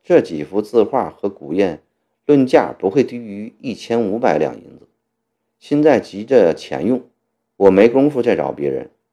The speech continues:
你给七百五十两吧。”那汉子和我讨价还价，最后开出五百两。我心里想：“好笑，这几样东西十两也都不值。”经过这样的胡吹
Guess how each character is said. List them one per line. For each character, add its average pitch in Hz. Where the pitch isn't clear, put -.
你 123
给 110
七 -
百 117
五 95
十 107
两 113
吧。” -
那 135
汉 135
子 101
和 -
我 131
讨 -
价 107
还 78
价， 123
最 143
后 147
开 120
出 117
五 101
百 123
两。 87
我 85
心 92
里 92
想 -
：“好 -
笑， -
这 -
几 -
样 78
东 101
西 85
十 -
两 147
也 82
都 73
不 71
值。” -
经 160
过 156
这 165
样 117
的 80
胡 -
吹 123